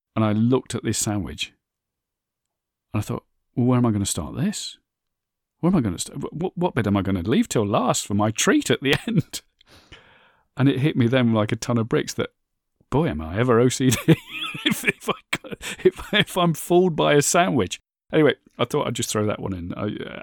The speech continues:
apropos of absolutely nothing. But I was telling you about how you can learn things that prove you were <laughs> wrong, 'cause I, I,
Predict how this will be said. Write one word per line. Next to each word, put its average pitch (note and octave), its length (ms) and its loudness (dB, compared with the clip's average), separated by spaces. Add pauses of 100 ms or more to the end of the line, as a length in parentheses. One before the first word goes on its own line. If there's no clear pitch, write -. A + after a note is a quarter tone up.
apropos B2 380 2
of A#2 80 2
absolutely D3 400 0
nothing. F2+ 340 -4 (840)
But G#2 220 -8
I F#2 60 0
was G2 180 0
telling G2+ 280 -4
you F#2+ 40 0
about F#2 220 -4 (280)
how G#2 100 0
you G#2+ 100 4
can A2+ 180 4
learn A2+ 220 4
things G#2 260 0
that A#2 220 -8
prove A#2 260 2
you A2 100 0
were A#2 100 2
<laughs> - 40 -16
wrong, C3+ 420 4
'cause A#2+ 200 -4
I, A#2+ 160 -4 (340)
I, A#2 220 2